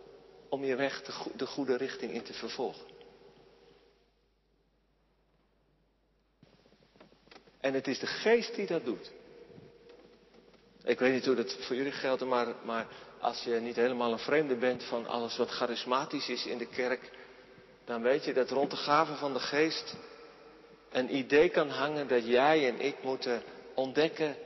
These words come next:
wat je gave is. En dat kun je dan op twee manieren doen, hè? Een beetje op de hedendaagse managementmanier.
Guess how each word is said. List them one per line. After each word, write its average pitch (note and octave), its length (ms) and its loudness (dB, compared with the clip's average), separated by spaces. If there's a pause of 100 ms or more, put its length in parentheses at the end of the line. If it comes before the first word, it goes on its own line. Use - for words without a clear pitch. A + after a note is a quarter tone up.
(200)
wat C3+ 260 0
je C3 160 4
gave D#3 500 0
is. G2 280 -2 (2750)
En A2+ 80 -4
dat G#2+ 120 -4
kun C3+ 140 6
je A#2+ 140 6
dan A#2 240 0
op A#2 100 -8
twee C3 220 2
manieren A#2+ 460 0
doen, D3 180 -2
hè? C#3 140 0
Een C3 100 -2
beetje A#2 320 0
op A2 160 0
de A2+ 100 0
hedendaagse A2+ 680 2
managementmanier. D3+ 1000 -2